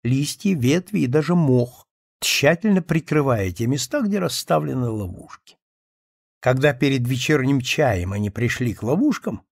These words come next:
Сабатье увидел, что они действуют великолепно. Смазанные листья оказались сплошь покрытыми самыми разнообразными насекомыми. «Это гораздо легче, чем бегать по полянам, как жеребёнок.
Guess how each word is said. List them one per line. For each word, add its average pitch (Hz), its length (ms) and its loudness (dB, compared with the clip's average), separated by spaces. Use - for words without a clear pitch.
Сабатье 151 520 2
увидел, 202 460 2
что - 240 4
они 180 260 4
действуют 208 720 0
великолепно. 220 840 -2
Смазанные 135 760 2
листья 151 440 0
оказались 143 480 0
сплошь 170 480 -2
покрытыми 165 680 -2
самыми 185 560 2
разнообразными 143 920 0
насекомыми. - 840 -6
«Это - 200 -6
гораздо 120 440 2
легче, 214 380 2
чем 285 260 4
бегать 131 400 2
по 143 100 4
полянам, 139 580 4
как 180 200 2
жеребёнок. 147 680 0